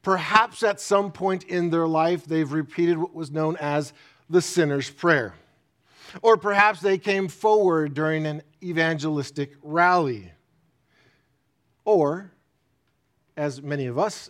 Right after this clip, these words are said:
have, perhaps they've just grown up in a Christian family and, and take that for granted, that since they've grown up in a Christian family, that by default, they are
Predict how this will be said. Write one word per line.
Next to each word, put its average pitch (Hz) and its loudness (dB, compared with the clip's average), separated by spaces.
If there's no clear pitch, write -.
have, 123 -12
perhaps 160 -6
they've 165 0
just 151 -12
grown 170 0
up - -2
in 220 -4
a 214 0
Christian 190 -4
family 185 -4
and, 180 -4
and 180 0
take 175 -2
that 190 4
for 165 -8
granted, 135 -2
that 160 -12
since 190 -2
they've 175 0
grown 190 2
up 277 0
in 208 0
a 196 -4
Christian 180 -6
family, 214 2
that 185 -2
by 170 2
default, 170 -4
they 139 0
are 120 -2